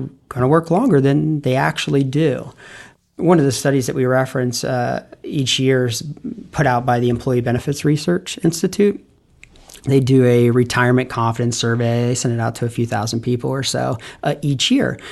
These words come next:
And they're trying to, you know, gauge a few things with re-, um, individuals that are working and, uh, about retirement.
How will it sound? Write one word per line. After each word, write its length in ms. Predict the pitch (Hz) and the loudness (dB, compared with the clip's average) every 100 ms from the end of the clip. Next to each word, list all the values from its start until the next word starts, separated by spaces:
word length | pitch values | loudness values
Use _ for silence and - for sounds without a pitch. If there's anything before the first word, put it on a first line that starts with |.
| - - | -14 0
And 140 | 127 | 4
they're 100 | 127 | 4
trying 400 | 120 127 120 127 | 2 0 4 2
to, 420 | - 127 123 127 - | 2 2 2 0 0
you 80 | |
know, 160 | 180 170 | 0 2
gauge 280 | 139 131 127 | 4 4 4
a 40 | |
few 220 | 117 127 117 | 0 0 0
things 340 | 120 120 120 | 2 2 0
with 160 | 120 123 | -4 -4
re-, 220 | 120 120 | -4 -4
um, 260 | 127 117 117 135 | -2 -2 -2 -2
individuals 500 | 120 123 117 117 113 | -2 -2 -2 -2 -2
that 140 | 120 | 0
are 60 | 117 | 0
working 500 | 113 113 117 117 117 | -2 -2 -2 0 0
and, 340 | 117 117 - | 0 -2 -4
uh, 160 | 123 123 | -8 -6
about 240 | 120 117 | -4 -2
retirement. 640 | 120 110 - 147 120 117 | -2 -2 2 2 2 -2